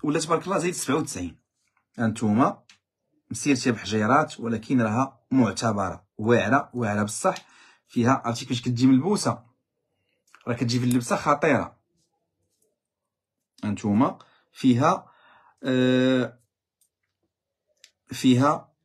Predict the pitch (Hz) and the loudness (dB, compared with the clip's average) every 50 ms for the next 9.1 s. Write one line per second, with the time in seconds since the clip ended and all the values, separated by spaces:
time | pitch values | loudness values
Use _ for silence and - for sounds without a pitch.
0 | _ _ - 117 120 175 180 175 180 170 - 185 175 151 156 165 170 160 143 131 | _ _ -4 -2 0 0 0 0 0 0 0 0 0 2 4 4 4 4 2 0
1 | 143 135 147 135 131 123 - 123 117 - - 156 170 202 214 214 214 - _ _ | -2 0 2 2 2 2 2 0 0 0 -2 0 2 2 2 2 0 -4 _ _
2 | _ _ _ - 117 117 131 143 139 131 139 131 123 135 135 123 117 117 113 120 | _ _ _ -6 -4 -2 -2 -2 -2 -2 -2 -2 2 4 4 4 4 4 4 4
3 | 131 147 156 175 175 - _ _ _ _ _ _ _ - 147 135 - 156 139 135 | 4 4 2 0 -4 -12 _ _ _ _ _ _ _ -6 -6 -4 0 0 0 0
4 | 127 - 127 120 - 143 135 123 120 117 113 120 123 110 117 135 - - - - | 2 0 -2 -2 2 4 4 6 6 4 2 2 0 0 0 0 -2 -4 -10 -18
5 | - _ - - - - _ - - 135 127 123 120 120 117 117 - - 156 147 | -20 _ -20 -20 -20 -20 _ -6 -2 0 2 2 2 2 0 -2 -2 -2 0 2
6 | 147 143 135 139 131 123 127 120 123 127 123 127 147 185 196 - - _ _ - | 4 4 4 4 4 4 4 4 4 4 6 6 4 4 0 -2 -8 _ _ -14
7 | - - - 120 120 - 156 151 - 147 135 127 123 127 107 92 87 85 - 113 | -12 -8 -6 -4 -4 -2 -2 -4 -2 -4 -2 0 0 0 0 -2 -4 -4 0 4
8 | 117 135 147 147 143 139 139 139 135 120 110 123 131 127 117 - - 90 85 82 | 4 4 6 6 4 4 6 6 4 4 4 4 4 4 4 2 -4 -8 -10 -10
9 | 82 - | -14 -20